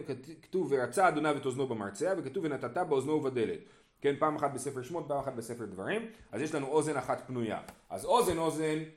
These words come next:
פנוי, פנוי בצד של המצורע, ופנוי בצד של ה-, אה, עבד עברי.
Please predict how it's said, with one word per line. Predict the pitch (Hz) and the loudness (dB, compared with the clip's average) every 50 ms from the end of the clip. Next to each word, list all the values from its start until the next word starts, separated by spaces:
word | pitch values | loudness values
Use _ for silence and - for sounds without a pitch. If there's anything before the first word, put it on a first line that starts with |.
| _ _ | _ _
פנוי, | - 147 170 175 151 113 87 - - | 0 2 4 4 4 4 2 0 0
פנוי | 143 160 185 180 170 | 0 2 4 4 4
בצד | 151 147 - 165 151 143 | 4 4 2 2 0 2
של | 156 139 | 0 -2
המצורע, | 131 127 117 117 - 101 98 104 120 165 208 - - - - - | -2 -2 -4 -4 -2 -2 2 4 4 4 4 0 -4 -12 -10 -10
ופנוי | 117 113 139 147 175 190 190 | -6 -2 -2 0 2 2 2
בצד | 175 160 - 165 175 175 170 - | 2 0 2 4 4 4 4 4
של | - 165 160 156 | -2 -2 0 0
ה-, | 156 160 175 190 185 - - - _ _ _ _ 120 | 2 2 2 0 -2 -6 -12 -20 _ _ _ _ -4
אה, | 120 131 135 135 135 - | 0 0 2 2 2 2
עבד | 143 156 160 151 147 | 2 0 0 0 -2
עברי. | 135 117 110 101 | -4 -2 -4 -6